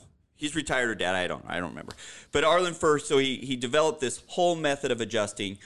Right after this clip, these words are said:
with an instrument. Uh, and that's where it started. It has progressed way beyond that now. Uh, but you basically, the activator is set to a certain specific speed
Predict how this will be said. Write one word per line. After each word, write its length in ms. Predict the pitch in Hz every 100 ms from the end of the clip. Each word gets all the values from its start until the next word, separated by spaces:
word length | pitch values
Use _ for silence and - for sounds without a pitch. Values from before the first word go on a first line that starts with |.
| - -
with 180 | 117 107
an 80 |
instrument. 640 | 104 98 - 82 73 - - - _ _
Uh, 340 | 101 98 87 -
and 120 | 120 147
that's 220 | 220 220
where 100 | 143
it 100 | 101
started. 440 | - 135 127 113 113
It 140 | 135
has 240 | 120 - -
progressed 800 | - 110 113 110 95 - - -
way 300 | 123 143 139
beyond 360 | 120 107 98
that 180 | 92 -
now. 320 | 85 78 73 - -
Uh, 320 | 92 87 80 82
but 500 | 82 110 101 - - - - - _
you 140 | 143 143
basically, 420 | 196 262 - 160
the 180 | 139 -
activator 720 | 160 202 185 139 123 120 113 -
is 140 | 123
set 360 | - 165 170 -
to 140 | 143
a 60 | 123
certain 500 | - 175 190 196 185
specific 680 | - - 147 156 151 151 -
speed 640 | - - 139 101 92 113